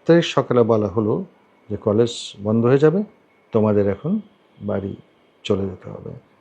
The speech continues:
এবং খুব শর্ট নোটিসে আমরা আট তারিখ থেকে actually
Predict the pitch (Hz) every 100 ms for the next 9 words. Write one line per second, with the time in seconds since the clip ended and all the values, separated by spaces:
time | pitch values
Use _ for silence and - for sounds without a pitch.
0 | - 135 - 156 - - 165 160 139 110
1 | 107 - 107 110 151 220 - _ _ _
2 | _ - 139 135 - 151 156 151 147 147
3 | 135 - 135 127 131 131 143